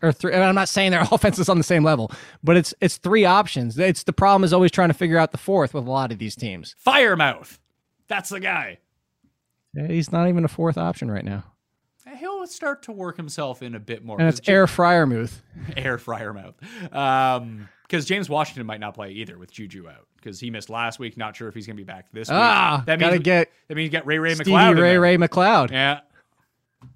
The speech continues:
Speaker 2: Former Bills legend, Ray Ray McLeod. Defenses. People are savvy to the Cowboys now. I have them at number three this week. Rams, Bills,
Speaker 1: <laughs>
Speaker 2: Cowboys, Colts, Bucks, Steelers, Dolphins, Packers, Chargers,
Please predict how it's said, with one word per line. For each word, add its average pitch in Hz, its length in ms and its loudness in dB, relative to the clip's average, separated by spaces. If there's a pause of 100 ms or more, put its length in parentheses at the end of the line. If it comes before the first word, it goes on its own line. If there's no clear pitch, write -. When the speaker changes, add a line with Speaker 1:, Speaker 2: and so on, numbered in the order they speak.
(420)
Speaker 2:
Former 143 320 -8
Bills 127 360 -8
legend, 113 380 -10
Ray 104 220 -14
Ray 117 180 -6
McLeod. 104 500 -14 (520)
Defenses. - 840 -2 (640)
People 202 220 -4
are 196 240 4
savvy 185 380 4
to 160 100 -6
the 139 60 -10
Cowboys 120 580 -2
now. 95 160 -12
I 104 60 -6
have 135 180 0
them 135 100 -10
at 131 80 -14
number 120 200 -6
three 117 240 -10
this 107 180 -12
week. 107 240 -12
Rams, 151 320 -6
Bills, 139 320 -6
Speaker 1:
<laughs> 123 60 0
Speaker 2:
Cowboys, 135 460 -2
Colts, 139 360 -6
Bucks, - 680 -12 (480)
Steelers, 160 580 -4
Dolphins, 139 760 -4
Packers, 131 840 -6
Chargers, 123 1000 -10